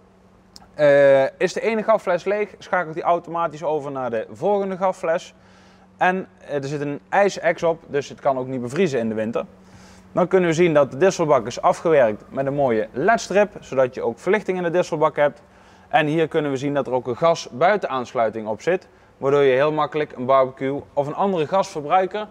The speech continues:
aan de buitenkant erin kunt prikken. Ook kunnen we zien aan de voorzijde dat deze caravan is uitgerust met een panoramaraam. Het ziet er en optisch super fraai uit en het zorgt voor ontzettend veel lichtinval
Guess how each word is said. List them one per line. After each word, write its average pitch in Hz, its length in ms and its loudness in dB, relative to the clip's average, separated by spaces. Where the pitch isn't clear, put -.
aan 139 140 -2
de 135 60 -2
buitenkant 180 640 2
erin 175 200 -4
kunt 135 200 -4
prikken. 123 360 -4
Ook 214 200 2
kunnen 214 180 0
we 185 60 0
zien 214 140 4
aan 202 100 0
de 170 80 0
voorzijde 180 640 4
dat 151 180 -4
deze 190 240 0
caravan 175 460 0
is 143 140 -6
uitgerust 175 480 0
met 170 120 -4
een 131 80 -4
panoramaraam. 202 880 2
Het - 140 -12
ziet 196 180 -2
er 175 120 2
en 196 280 0
optisch 190 380 0
super 226 240 -6
fraai 165 320 2
uit 214 300 0
en 185 120 -4
het 185 80 -8
zorgt 202 280 -2
voor 185 240 -2
ontzettend 190 460 -2
veel 175 140 -2
lichtinval 185 640 0